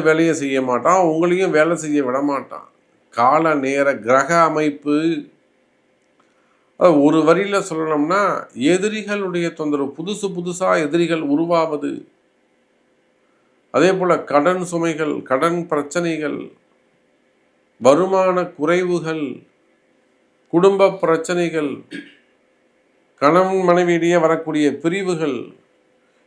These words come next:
இந்த மாதிரியான பிரச்சனைகள் இருக்குமே ஆனால், அவையெல்லாம் இந்த குருவுடைய பார்வை பட்ட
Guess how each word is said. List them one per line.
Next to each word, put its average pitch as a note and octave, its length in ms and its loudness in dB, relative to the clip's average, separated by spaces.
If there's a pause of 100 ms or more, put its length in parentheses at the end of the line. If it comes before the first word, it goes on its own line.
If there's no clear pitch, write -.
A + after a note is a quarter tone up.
(120)
இந்த C3 280 -2 (140)
மாதிரியான B2 680 -2 (180)
பிரச்சனைகள் D3 720 -2
இருக்குமே B2 500 -6 (160)
ஆனால், A#2+ 300 2 (480)
அவையெல்லாம் C3+ 500 0
இந்த C#3 120 -2 (120)
குருவுடைய E3+ 420 -2 (180)
பார்வை C#3+ 380 2 (140)
பட்ட C#3 320 -2